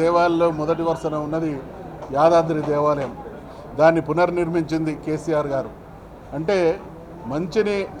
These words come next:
ఆదర్శంగా తీసుకొని రాష్ట్రాన్ని అభివృద్ధి పదంలో ముందుకు తీసుకుపోవాల్సినటువంటి మాటలకు భిన్నంగా బురద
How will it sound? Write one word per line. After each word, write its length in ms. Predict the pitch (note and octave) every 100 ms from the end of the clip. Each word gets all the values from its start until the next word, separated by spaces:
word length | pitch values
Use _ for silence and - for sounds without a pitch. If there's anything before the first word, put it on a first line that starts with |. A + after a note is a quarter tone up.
| C#3+
ఆదర్శంగా 560 | E3+ F3+ D#3+ F3 E3+ E3 D#3
తీసుకొని 500 | D3+ - D3 D#3 D3+ A#2+ - - - - - - - - C#3
రాష్ట్రాన్ని 580 | E3+ - F#3+ F#3+ F#3 D#3+ D3+ - C3+
అభివృద్ధి 320 | F3 F#3 F#3 E3
పదంలో 320 | E3+ E3 E3+ D#3+
ముందుకు 240 | D#3 E3+ D#3+
తీసుకుపోవాల్సినటువంటి 1120 | D3+ - D3+ D#3 D3+ C#3+ D3+ C#3+ D3 C#3 D3+ C3+ - - - - - - - - - B2 D3 - - - A#2
మాటలకు 460 | C#3 E3+ G3+ G3 E3+ C#3
భిన్నంగా 460 | D3+ E3+ F#3+ F#3+ G3 G3+ - - - - - - - - - - - - - A#2+
బురద 220 | D3+